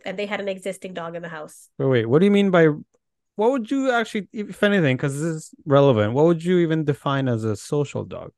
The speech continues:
Speaker 2: What's the kind of dog where you'd go, "Oh, you have that kind of dog? Well, mine's social. It's okay. It'll be fine."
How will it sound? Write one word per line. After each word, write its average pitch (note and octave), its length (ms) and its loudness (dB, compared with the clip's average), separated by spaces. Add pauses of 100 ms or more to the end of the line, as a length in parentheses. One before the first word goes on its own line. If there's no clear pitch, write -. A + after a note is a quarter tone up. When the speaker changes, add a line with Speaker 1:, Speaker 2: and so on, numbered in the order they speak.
(260)
Speaker 2:
What's - 180 2
the A3+ 80 0
kind G#3+ 180 6
of G3+ 140 4
dog F3 180 6
where E3 160 6
you'd D3+ 200 4
go, D3+ 360 6 (800)
"Oh, A#3 140 4
you G3+ 200 4
have G#3 220 4
that G3+ 220 0
kind A#3+ 140 0
of A#3 60 -4
dog? A#3+ 200 0
Well, G#3 80 -2
mine's G#3 300 -4
social. D#3 280 0
It's D3+ 140 -4
okay. D3+ 180 -4
It'll A#2+ 120 0
be B2 100 -2
fine." G#2+ 260 -12